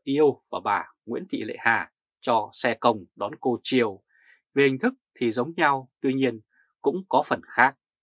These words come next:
Đấy là vụ sau lạm quyền hơn vụ trước. Dù sao, ông Trần Tuấn Anh cũng nhận lỗi, còn bà Nguyễn Thị Lệ Hà lại dùng bộ máy chính quyền của tỉnh để mà trả thù phóng viên.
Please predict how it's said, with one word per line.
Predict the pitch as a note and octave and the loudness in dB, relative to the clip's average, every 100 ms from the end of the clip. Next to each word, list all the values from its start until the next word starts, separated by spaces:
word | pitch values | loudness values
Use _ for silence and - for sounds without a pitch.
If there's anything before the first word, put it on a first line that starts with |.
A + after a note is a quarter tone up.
| _ _ _ _ _ _ _ | _ _ _ _ _ _ _
Đấy | - C#3+ | 0 4
là | E3+ G2+ - _ _ C3 | 6 6 2 _ _ -8
vụ | C3+ | -6
sau | - C#3 C3+ A#2 | 2 4 4 0
lạm | A#2 B2 - | 4 4 4
quyền | - B2 F#2+ D#2+ _ _ | -2 -4 -4 -8 _ _
hơn | _ C3 A2+ F#2+ | _ -2 -2 -4
vụ | A#2 - | -10 -6
trước. | C3 B2+ _ _ _ _ _ _ _ - _ _ | -6 -6 _ _ _ _ _ _ _ -20 _ _
Dù | - C#3+ | -4 2
sao, | - F3 E3+ | 6 6 4
ông | - D#3+ | -10 -8
Trần | - | -8
Tuấn | - | -2
Anh | C#3+ D3 B2+ | 0 0 -2
cũng | C3 F3 | -10 -6
nhận | G#2+ | -6
lỗi, | G#2+ A#2 G#3 _ _ | -6 -8 -10 _ _
còn | - B2 | -8 0
bà | B2 | 2
Nguyễn | B2 F3+ | 0 -6
Thị | D#3+ | -6
Lệ | A#2 B2 - | -4 -4 0
Hà | A#2 G2 D#2+ - | 0 0 -4 -10
lại | - | -8
dùng | A#2+ F#2+ | -6 -8
bộ | A2 | -8
máy | G#2+ A#2 - | -6 -6 -4
chính | C3 F#3+ | -6 0
quyền | C#3 F#2+ | 0 0
của | - - | -6 -4
tỉnh | - E2 _ _ _ - | -4 -4 _ _ _ -10
để | A2+ | -6
mà | A2+ - | -8 2
trả | C3+ F#2+ - | 4 4 0
thù | - A#2 F2+ _ _ | -4 -4 -4 _ _
phóng | G2+ B2+ | -2 -2
viên. | B2+ D#2+ | -4 -4